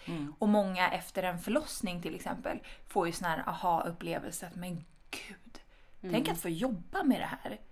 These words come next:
Speaker 3: Mm. Vill du berätta om, eh, vad som hände dig?
Speaker 1: Eh, jag fick en, ehm, en stroke när jag var tjugosex år och hamnade då på Danderyds sjukhus.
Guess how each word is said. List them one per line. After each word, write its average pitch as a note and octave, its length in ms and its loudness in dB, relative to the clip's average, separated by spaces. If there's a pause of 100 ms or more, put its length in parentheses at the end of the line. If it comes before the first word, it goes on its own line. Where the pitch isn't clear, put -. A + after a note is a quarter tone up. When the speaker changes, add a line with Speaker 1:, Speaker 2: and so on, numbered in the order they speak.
(640)
Speaker 3:
Mm. E3+ 360 -2 (560)
Vill G#3 180 2
du G#3 80 4
berätta G#3+ 460 4
om, D#3+ 240 0
eh, D3+ 80 -8 (560)
vad F3 160 -4
som E3 140 -10
hände E3 240 -6
dig? - 180 -6 (260)
Speaker 1:
Eh, F#3 380 2
jag C4 200 0
fick - 280 -6
en, F3 420 -2
ehm, D3 800 -4
en A#3 140 -2
stroke - 480 -4 (140)
när G3 160 -10
jag D3 80 -4
var D#3 100 -6
tjugosex - 520 -6
år D#3 200 -4 (120)
och D#3+ 340 -8
hamnade D3+ 480 -6
då - 200 -10 (100)
på D3+ 140 -10
Danderyds - 340 -8
sjukhus. D4+ 480 -6